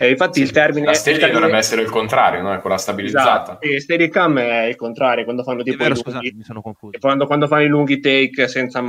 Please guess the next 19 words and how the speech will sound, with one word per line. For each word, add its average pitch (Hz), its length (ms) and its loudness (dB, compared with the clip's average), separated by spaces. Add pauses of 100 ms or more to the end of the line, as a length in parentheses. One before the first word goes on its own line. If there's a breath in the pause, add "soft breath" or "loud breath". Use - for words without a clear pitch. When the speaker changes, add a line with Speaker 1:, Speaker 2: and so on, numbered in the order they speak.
(100)
Speaker 1:
mai 123 200 0
fare 117 200 0
un 117 120 -4
cut. 113 480 -4 (960 loud breath)
E 127 400 4
comunque 175 300 4
la 135 40 4
shaky 160 300 0
cam 196 180 2
in 160 80 2
realtà 135 220 2
il - 100 2
termine 143 360 2
è 120 40 -2
nato 123 320 0
dopo 113 260 -2
il 117 80 -8
primo 120 480 -4
Bourne. 104 380 -4